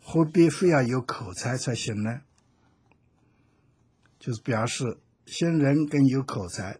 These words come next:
是不能够相提并论的。在第五章里头报道啊，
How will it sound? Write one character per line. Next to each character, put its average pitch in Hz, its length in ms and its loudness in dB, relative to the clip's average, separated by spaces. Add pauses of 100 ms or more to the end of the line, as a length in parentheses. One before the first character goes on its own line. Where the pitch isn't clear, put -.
是 - 160 -8
不 127 180 -4
能 131 200 2
够 131 200 -4
相 110 380 -4
提 - 160 -8
并 101 300 -8
论 90 220 -10
的。 - 80 -20 (1600)
在 214 220 4
第 254 180 4
五 151 160 4
章 240 240 4
里 156 140 2
头 156 140 2
报 147 280 4
道 113 140 -4
啊， 104 280 -4